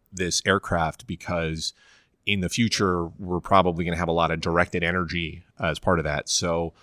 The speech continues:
the number one thing, which is probably on everyone's minds right now, is like, "Oh, you gotta do a lot of engine development in addition to the airframe," and on and on and on and on. And I think the C N O's point yesterday was, and we'll have some coverage, uh,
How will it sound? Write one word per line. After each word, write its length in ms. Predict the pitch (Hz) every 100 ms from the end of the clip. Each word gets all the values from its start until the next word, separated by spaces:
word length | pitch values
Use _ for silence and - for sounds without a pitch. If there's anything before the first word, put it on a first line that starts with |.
| _ -
the 80 |
number 240 | 87 92 90
one 140 | 87
thing, 240 | 92 90 90
which 140 | -
is 60 | -
probably 360 | 90 87 82
on 100 | 82
everyone's 480 | 82 85 82 80 -
minds 300 | 87 87 82
right 160 | 87 90
now, 240 | 82 80
is 100 | 78
like, 180 | 82 -
"Oh, 180 | 98 92
you 60 |
gotta 140 | 80 82
do 120 | 85
a 20 |
lot 140 | 78 73
of 180 | 76 - _ -
engine 260 | 117 101
development 400 | 95 90 87 85
in 80 | 82
addition 320 | 80 80 - 78
to 60 |
the 120 | 80
airframe," 420 | 92 90 90 85 78
and 100 | 85
on 140 | 82
and 80 | 80
on 140 | 76
and 80 | 78
on 120 | 73
and 100 | 76
on. 160 | 87 80 - - -
And 280 | - 92 90 92
I 60 |
think 160 | 95 104
the 60 |
C 160 | 95 113
N 80 | 101
O's 140 | 90
point 300 | - 98 85
yesterday 920 | 101 113 - - 98 90 87 82 82 - - - - -
was, 320 | 92 85 82
and 80 | 87
we'll 100 | 101
have 160 | 92
some 300 | - 87 82
coverage, 540 | - 101 90 80 76 -
uh, 240 | 85 82